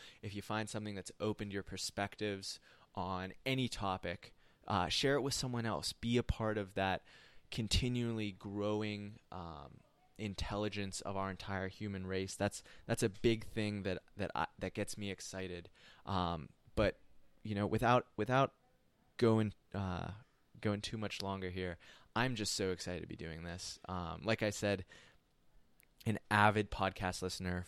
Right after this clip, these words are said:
for many years, um, really got the idea to start my own probably two years ago, um, and just haven't, you know,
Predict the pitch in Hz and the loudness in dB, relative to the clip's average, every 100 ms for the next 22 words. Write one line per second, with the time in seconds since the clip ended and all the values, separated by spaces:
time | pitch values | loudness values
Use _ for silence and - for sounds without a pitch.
0 | - 90 90 87 85 - - - - 101 | -2 0 2 0 -2 -6 -18 -20 -4 4
1 | 107 107 101 95 92 92 87 - - - | 4 4 0 -2 0 0 -2 -6 -10 -16
2 | - - - 92 87 82 78 - - 98 | -20 -4 2 4 2 0 -6 -14 -10 2
3 | 120 120 113 110 107 98 90 104 104 95 | 6 6 4 4 4 4 2 -2 0 0
4 | - - 104 92 95 95 95 95 95 98 | -2 0 -2 0 -2 -2 -2 -2 -4 -8
5 | - - - - - 101 98 - - 113 | -14 -20 -20 -2 2 2 0 -4 0 4
6 | 113 117 117 110 110 107 110 - - - | 8 8 8 6 8 6 2 -6 -20 -12
7 | - 95 85 82 80 - _ - 104 95 | -4 -2 -4 -8 -12 -18 _ -6 -4 -4
8 | 101 - - 110 113 110 - _ - 107 | -4 -2 2 4 4 0 -6 _ -10 -6
9 | 92 82 | -4 -6